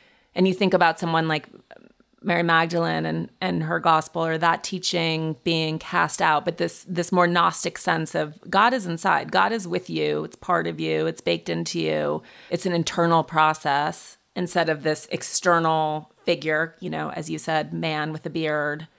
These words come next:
somewhere else. Is that sort of the, the primary separa-, separation wound to you,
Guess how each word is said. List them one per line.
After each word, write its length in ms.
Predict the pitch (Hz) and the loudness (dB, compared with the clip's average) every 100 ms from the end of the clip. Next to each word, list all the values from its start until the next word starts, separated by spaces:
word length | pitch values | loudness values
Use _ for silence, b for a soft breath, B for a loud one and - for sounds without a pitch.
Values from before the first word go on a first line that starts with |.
| b | b
somewhere 580 | - 208 196 180 170 - - | 0 4 6 6 6 2 4
else. 580 | 160 175 294 - - - | 4 4 0 -2 -6 0
Is 140 | 196 185 | 0 4
that 320 | 220 277 294 | 6 4 2
sort 160 | 285 247 | -2 -2
of 140 | 175 | 0
the, 140 | 170 - | -2 -2
the 360 | 165 170 151 - B B B B B _ _ _ _ _ | 4 4 4 -2 B B B B B _ _ _ _ _
primary 580 | - - 185 214 247 233 | -6 0 2 4 4 2
separa-, 600 | 214 190 190 160 147 139 - | 2 0 0 -2 -2 -4 -6
separation 720 | - 185 185 156 147 - 196 | -6 -4 -2 -2 -2 -2 -2
wound 540 | 202 214 220 240 247 - - | 0 0 0 0 -2 -6 -8
to 140 | - | 0
you, 480 | 190 185 220 247 247 | 2 2 2 -2 -6